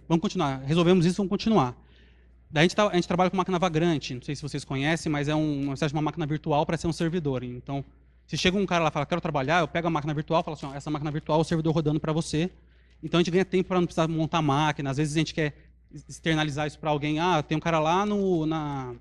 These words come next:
lá em Recife trabalhando pra gente." Pô, então, ó, tá essa máquina virtual, roda ela, o servidor tá rodando, configurado, com tudo bonitinho. A gente descobriu que a alteração de arquivos less via, via vagrante, o N G N X não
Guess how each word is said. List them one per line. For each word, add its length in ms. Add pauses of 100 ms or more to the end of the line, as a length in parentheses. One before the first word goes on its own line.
(140)
lá 160
em 40
Recife 380
trabalhando 340
pra 180
gente." 420 (220)
Pô, 120
então, 160
ó, 60
tá 100
essa 140
máquina 240
virtual, 520 (200)
roda 240
ela, 140
o 20
servidor 300
tá 80
rodando, 340
configurado, 580
com 60
tudo 160
bonitinho. 560 (1400)
A 80
gente 200
descobriu 420
que 120
a 60
alteração 500
de 80
arquivos 320
less 480 (340)
via, 1300 (120)
via 340
vagrante, 720 (440)
o 260
N 60
G 80
N 140
X 220
não 320